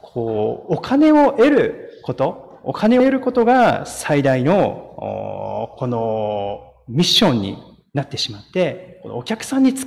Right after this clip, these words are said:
えるっていうことは二の次になってしまうということが現実としてあったんだろうと思います。えー、なので、この重いノルマが工場に課せられて、えー、この違反を犯してでも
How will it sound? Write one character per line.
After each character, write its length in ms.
え 120
る 80
っ 40
て 80
い 40
う 40
こ 120
と 100
は 680
二 100
の 100
次 220
に 100
な 100
っ 60
て 80
し 140
ま 120
う 140
と 60
い 60
う 80
こ 80
と 120
が 280
現 180
実 200
と 80
し 80
て 360
あ 80
っ 100
た 120
ん 80
だ 80
ろ 120
う 40
と 340
思 220
い 60
ま 120
す。 260
え 160
ー、 40
な 120
の 120
で、 380
こ 120
の 160
重 300
い 240
ノ 180
ル 100
マ 120
が 340
工 220
場 180
に 200
課 140
せ 120
ら 80
れ 100
て、 720
え 640
ー、 40
こ 80
の 140
違 120
反 380
を 100
犯 180
し 60
て 140
で 80
も 500